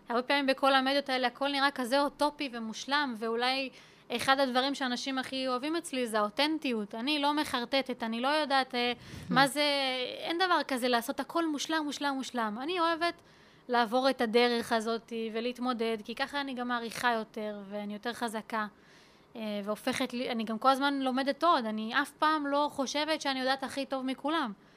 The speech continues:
באמת שמכל בן אדם אפשר ללמוד, ו-, ואני רק מחכה שאנשים יפנו ויספרו וישתפו, ואני תמיד אוהבת גם לשמוע, זה תמיד עושה לי טוב על הלב, ו-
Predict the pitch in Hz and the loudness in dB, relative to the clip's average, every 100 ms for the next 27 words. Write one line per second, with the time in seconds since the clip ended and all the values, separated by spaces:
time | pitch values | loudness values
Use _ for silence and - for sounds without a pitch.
0 | - - - 233 277 - 294 277 269 285 | -20 -16 -4 0 0 0 0 -2 0 0
1 | 285 262 254 247 240 233 254 247 233 233 | 2 0 -2 -2 -4 -4 -2 -2 -2 -2
2 | 254 277 269 220 208 220 214 214 214 214 | 0 0 -2 -4 -4 -2 -2 -2 -2 -4
3 | 208 220 220 226 226 262 262 - 262 269 | -4 -6 -4 -4 0 0 0 -4 -2 0
4 | 254 311 349 320 277 254 247 - - - | 0 2 0 0 -4 -4 -4 -12 -20 -12
5 | - 247 - 302 294 - 311 330 269 - | -4 -2 0 0 -2 0 0 2 0 0
6 | - 262 294 330 262 254 247 233 - 294 | -4 -2 2 2 2 0 -2 -6 -4 -2
7 | 320 254 233 226 240 302 302 294 285 262 | -2 -4 -6 -6 -4 -2 0 0 0 -2
8 | 254 247 - 269 277 214 202 220 240 240 | -2 -4 -4 -2 0 0 -4 -8 -6 -6
9 | 247 254 247 240 247 226 233 233 240 254 | -4 -4 -4 0 0 2 0 0 0 0
10 | 262 226 202 220 214 214 214 | -2 -4 -8 -8 -8 -8 -8